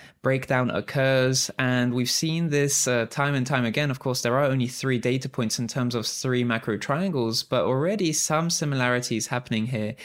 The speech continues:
That's fifty to sixty, uh, percent. And at the moment, right now, Bitcoin in its current price positioning is very close to that fifty percent mark. In, in fact, it's been minus forty-nine percent.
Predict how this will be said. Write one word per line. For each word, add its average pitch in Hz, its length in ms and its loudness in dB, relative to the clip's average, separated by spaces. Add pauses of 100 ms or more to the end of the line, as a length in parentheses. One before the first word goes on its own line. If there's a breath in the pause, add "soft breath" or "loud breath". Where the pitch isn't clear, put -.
(240 loud breath)
That's 117 260 0
fifty 143 320 -2
to - 100 -6
sixty, 120 640 -2
uh, 98 200 -2
percent. 113 600 -2 (480 loud breath)
And 120 440 2
at 147 220 0
the 131 80 2
moment, 147 680 2 (320 loud breath)
right 135 260 2
now, 139 300 2
Bitcoin 131 800 0
in 117 280 0
its 143 220 -2
current 139 400 0
price 127 220 0
positioning 127 680 0
is 143 360 0
very 135 240 2
close 147 340 -2
to 156 60 -2
that 120 160 0
fifty 139 400 -4
percent 127 380 -2
mark. 131 420 0
In, 120 140 -2
in 120 120 -2
fact, 135 260 -4
it's 110 140 -4
been 117 220 -2
minus 120 320 0
forty-nine 120 560 -2
percent. 127 480 -2